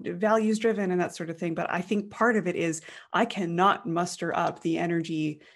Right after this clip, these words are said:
to do stuff I'm not super freaking stoked about. So, um, I, I do kind of factor that into all my decisions. Like, I'm never gonna design services that I, I'm gonna be resentful of as soon as I'm designing them. It's like,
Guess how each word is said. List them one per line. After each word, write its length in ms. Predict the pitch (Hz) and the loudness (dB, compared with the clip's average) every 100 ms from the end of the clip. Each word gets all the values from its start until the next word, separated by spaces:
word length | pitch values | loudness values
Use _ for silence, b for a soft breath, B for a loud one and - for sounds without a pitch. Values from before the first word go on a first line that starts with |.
| b | b
to 120 | - 175 | -4 0
do 220 | 175 165 | 2 0
stuff 340 | - 160 - 170 | 0 -2 0 0
I'm 180 | 165 | 2
not 240 | 165 156 - | 0 -4 -4
super 540 | - - 175 165 147 | -8 0 0 2 -4
freaking 400 | 143 165 156 143 | -4 -6 -6 -10
stoked 360 | - 190 185 - | -2 2 2 0
about. 320 | - 143 - | -4 -6 -6
So, 340 | - 156 151 151 B B B | -4 -2 -4 -6 B B B
um, 320 | 160 147 139 - - | -6 -6 -6 -10 -4
I, 100 | 160 - | -4 -2
I 100 | 175 | -2
do 200 | 190 233 | 0 0
kind 140 | 214 | 0
of 80 | 151 | -4
factor 300 | 156 156 175 | -2 -2 -2
that 120 | 165 | -2
into 180 | 160 156 | -2 -2
all 180 | - 165 | 0 0
my 140 | 160 | 0
decisions. 520 | 156 156 165 156 - - | -2 -4 -4 -6 -8 -8
Like, 300 | - - - - - | -8 -10 -8 -8 -6
I'm 300 | - 170 208 | -4 2 2
never 220 | 185 190 196 | 4 2 2
gonna 180 | 185 | 2
design 440 | 160 160 175 165 165 | 2 0 0 0 -2
services 580 | 190 180 165 170 160 156 | 0 -2 -2 -4 -6 -4
that 140 | 160 | -4
I, 180 | 147 - 160 | -4 -4 -4
I'm 360 | 156 156 151 - | -2 -4 -6 -4
gonna 160 | - 175 | 0 0
be 140 | 165 | 0
resentful 480 | 156 160 170 - - | -2 -2 -2 -2 -6
of 220 | 143 156 - - | -6 -8 -10 -8
as 120 | - | -6
soon 160 | 190 | -4
as 120 | 165 151 | -4 -4
I'm 140 | 156 | -6
designing 380 | 151 202 196 160 | 0 2 2 2
them. 140 | 139 | -2
It's 140 | 131 180 | -2 -2
like, 180 | - | -2